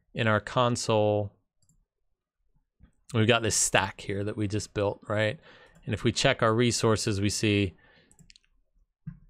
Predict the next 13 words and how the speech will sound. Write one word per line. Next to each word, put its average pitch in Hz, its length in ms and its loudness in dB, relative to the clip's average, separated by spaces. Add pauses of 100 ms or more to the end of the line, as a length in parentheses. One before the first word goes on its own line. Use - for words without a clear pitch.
(180)
pretty 226 160 2
much 190 160 2
exactly 117 420 2
what 110 220 4
we 107 100 2
expected 101 500 0
to 104 120 -4
see, 107 340 0
right? 104 340 2
We've 107 180 -2
got 117 280 0
this, 101 340 -4 (480)
uh, 95 380 -2